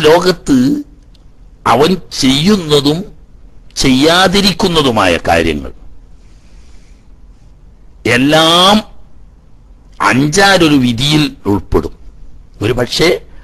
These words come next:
വുജൂബായിരിക്കും, അതല്ലെങ്കിൽ അതിൻ്റെ നേരെ വിരുദ്ധമായ ഹറാമായിരിക്കും, നിഷിദ്ധമായിരിക്കും.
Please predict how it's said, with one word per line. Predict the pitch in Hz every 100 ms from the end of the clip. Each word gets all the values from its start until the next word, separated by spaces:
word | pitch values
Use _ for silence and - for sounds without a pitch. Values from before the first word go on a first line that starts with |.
| - - - - 95
വുജൂബായിരിക്കും, | 92 113 139 139 139 143 - - - - - - - - - - - -
അതല്ലെങ്കിൽ | 123 151 139 131
അതിൻ്റെ | 127 131
നേരെ | 113 127 165 185 180
വിരുദ്ധമായ | 139 139 139 180 143 120 117 110
ഹറാമായിരിക്കും, | 113 107 131 143 104 85 - - -
നിഷിദ്ധമായിരിക്കും. | 110 147 117 104 73 65 - -